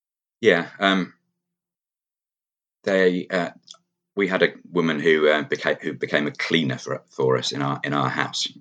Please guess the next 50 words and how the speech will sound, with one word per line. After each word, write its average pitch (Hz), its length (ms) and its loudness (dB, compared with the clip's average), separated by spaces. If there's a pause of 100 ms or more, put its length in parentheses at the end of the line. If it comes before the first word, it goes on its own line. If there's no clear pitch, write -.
don't 67 100 -16
have - 80 -14
to - 80 -20
pay 60 140 -4
very 65 160 0
much 67 220 -4
for - 100 -4
a 67 60 0
cleaner 67 300 0
there, 67 120 0
and 67 80 0
it 64 80 -4
gives - 180 0
someone 69 220 2
a 65 60 2
job. - 340 2
So 69 180 2
we 71 240 2 (320)
overcame 69 460 2
our 67 100 0
sort 67 240 -4
of 67 140 -10 (380)
guilt 82 320 2
and - 140 -6
ga-, - 180 -4
and 69 160 -6
gave 143 240 2
her 69 80 -4
this 69 160 -4
job 71 180 -2
as 67 80 -6
a 69 60 0
cleaner. 69 360 0
And 69 160 -4 (260)
she 95 260 2
told 73 320 0
us 65 160 -4
that, 76 260 2
um, 71 280 -4 (240)
when 87 160 0
she'd 73 220 0
been 76 280 2
working 78 260 -2
as 71 60 -4
a 73 40 -6
cleaner 76 320 0
in 73 80 0
a 71 60 -4
church, - 720 -2 (320)
um, 73 440 -2